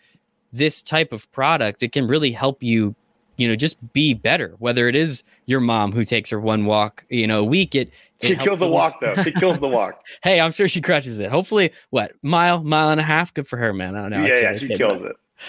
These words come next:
Speaker 1: Um, but no, it's, it's just one of those things where act-, it's, it's nice to see that,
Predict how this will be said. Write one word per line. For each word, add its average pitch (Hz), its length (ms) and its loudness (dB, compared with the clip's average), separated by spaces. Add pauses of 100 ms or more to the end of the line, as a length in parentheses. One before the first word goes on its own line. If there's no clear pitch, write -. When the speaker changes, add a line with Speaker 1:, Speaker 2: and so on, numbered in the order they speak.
(160)
Speaker 1:
Um, 139 320 0
but 185 140 2
no, 240 120 4
it's, 196 160 0
it's 190 160 -2
just 208 160 -2
one 214 80 2
of 208 80 4
those 185 140 2
things 185 200 2
where 156 120 2
act-, 147 320 -2
it's, 143 160 -4
it's 151 180 -2
nice 165 240 0
to 147 80 -10
see 156 240 0
that, 131 240 0